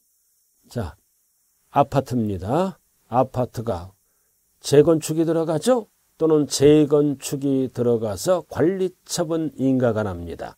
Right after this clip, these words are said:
그럼 취득일로부터 아파트 관리처분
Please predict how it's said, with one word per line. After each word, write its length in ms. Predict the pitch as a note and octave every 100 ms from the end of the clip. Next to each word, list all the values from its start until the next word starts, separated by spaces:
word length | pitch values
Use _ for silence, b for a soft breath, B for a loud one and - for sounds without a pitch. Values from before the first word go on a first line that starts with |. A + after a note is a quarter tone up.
| _ _ _ _
그럼 280 | - C#3+ B2+ -
취득일로부터 920 | - G3 A3 G3+ F#3+ D3 A#2 - E2+
아파트 680 | G2 C3 - B2 - - D#2+
관리처분 1080 | - C#3+ F3+ F#3 F#3 _ - E3 D#3 D#3 -